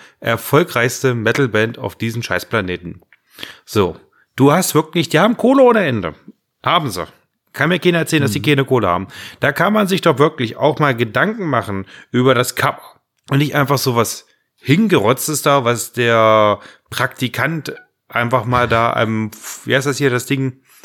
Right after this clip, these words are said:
Speaker 1: Photoshop da so ein bisschen hingewurschtelt hat. Also wirklich, ich
Speaker 2: Ja.
Speaker 1: bitte euch. Aber, äh, ganz ehrlich, wenn das Cover scheiße ist, dafür aber die Musik geil ist, dann soll dem so sein. Ist mir auch egal. Aber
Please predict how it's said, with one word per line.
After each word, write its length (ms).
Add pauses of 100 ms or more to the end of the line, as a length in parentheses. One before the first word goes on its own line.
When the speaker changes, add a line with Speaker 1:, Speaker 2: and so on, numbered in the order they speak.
Speaker 1:
Photoshop 440
da 120
so 60
ein 100
bisschen 340
hingewurschtelt 640
hat. 220 (320)
Also 300
wirklich, 480 (140)
ich 80
Speaker 2:
Ja. 60
Speaker 1:
bitte 240
euch. 200 (280)
Aber, 920
äh, 160 (140)
ganz 180
ehrlich, 240
wenn 100
das 140
Cover 320
scheiße 320
ist, 120
dafür 220
aber 140
die 120
Musik 380
geil 240
ist, 200 (360)
dann 400
soll 280
dem 200
so 140
sein. 480 (400)
Ist 220
mir 160
auch 100
egal. 400 (720)
Aber 600